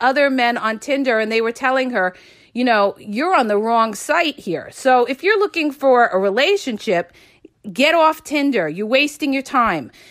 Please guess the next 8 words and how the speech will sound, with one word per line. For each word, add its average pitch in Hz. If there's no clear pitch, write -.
Now, 247
some 339
people 330
will 240
say, 208
"Well, 311
you 285
know, 294